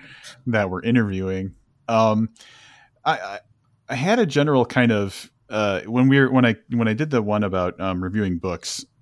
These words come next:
Speaker 2: we talked a lot about, like, the philosophy of, of reviews, like, your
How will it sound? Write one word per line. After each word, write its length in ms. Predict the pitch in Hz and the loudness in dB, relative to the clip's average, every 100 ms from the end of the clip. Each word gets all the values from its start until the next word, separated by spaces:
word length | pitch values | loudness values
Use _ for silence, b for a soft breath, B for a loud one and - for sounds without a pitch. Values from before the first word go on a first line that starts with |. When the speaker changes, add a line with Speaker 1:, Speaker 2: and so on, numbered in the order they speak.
| _ _ | _ _
Speaker 2:
we 420 | 101 101 95 92 | -12 -8 -8 -8
talked 360 | - 120 120 - | -2 2 2 2
a 40 | |
lot 160 | 107 98 | 0 0
about, 300 | 90 90 92 | -2 -4 -2
like, 140 | 90 | -8
the 80 | - | -8
philosophy 920 | - 113 101 95 - - 123 117 117 - 104 | -8 -6 -2 -4 -6 -10 -4 -4 -4 -8 -6
of, 260 | 110 104 - | -6 -6 -6
of 240 | 110 110 | -6 -4
reviews, 720 | 117 113 117 117 120 113 - - | -4 -2 -2 0 -2 -6 -12 -10
like, 220 | 107 98 | -8 -8
your 300 | 98 98 98 | -6 -6 -8